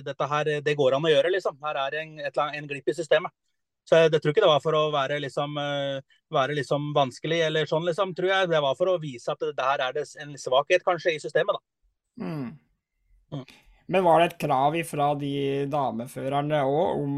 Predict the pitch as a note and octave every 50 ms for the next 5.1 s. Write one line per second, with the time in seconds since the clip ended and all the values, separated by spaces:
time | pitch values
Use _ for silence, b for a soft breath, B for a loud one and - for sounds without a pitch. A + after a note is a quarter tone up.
0 | C#3+ C#3+ C#3+ C#3 C#3 - - B2+ A#2 A2 A2+ B2+ C#3 D3+ D#3 D3+ - D#3 E3 D#3+
1 | E3+ G3 G#3 G3+ G3 F#3 F3 D3+ D3+ D#3+ D#3+ D3+ D#3+ D3+ C#3 B2 A2+ C3 C3+ C#3
2 | C#3+ C#3+ C#3+ C#3+ C#3+ C#3+ C#3+ C#3 C#3 C#3+ C#3 C3+ C#3 C#3+ C#3+ C#3+ C#3+ - - D3+
3 | C#3+ D3 C#3 B2 A#2+ B2 C3 C3 - - D3+ D3 D3 C#3+ C#3+ - - - E3 C#3+
4 | C3 B2+ C3+ D#3+ F3 E3+ D#3 C3 B2+ C3+ - D3 C3+ B2+ C#3 D#3 D#3+ D#3+ - A3
5 | A3+ A#3